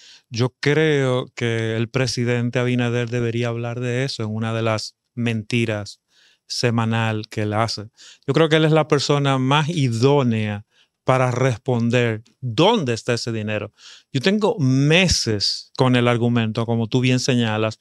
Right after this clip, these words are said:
pero nadie responde. Nadie responde. Ese es el problema. Y no es cualquier suma, como tú bien señalas. Mira,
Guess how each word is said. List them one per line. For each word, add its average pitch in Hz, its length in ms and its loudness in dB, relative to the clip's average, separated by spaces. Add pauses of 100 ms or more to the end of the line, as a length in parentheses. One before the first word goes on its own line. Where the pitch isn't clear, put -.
(540)
pero 139 460 0
nadie 180 500 2
responde. 185 720 0 (1200)
Nadie 226 340 4
responde. 226 600 0 (520)
Ese 214 280 4
es - 140 -2
el 117 120 2
problema. 104 560 -6 (180)
Y 151 180 2
no 151 440 2
es 160 320 0
cualquier 120 1000 0 (320)
suma, 113 680 0 (300)
como 123 240 2
tú 127 300 0
bien 123 260 2
señalas. 107 560 -6
Mira, 127 340 0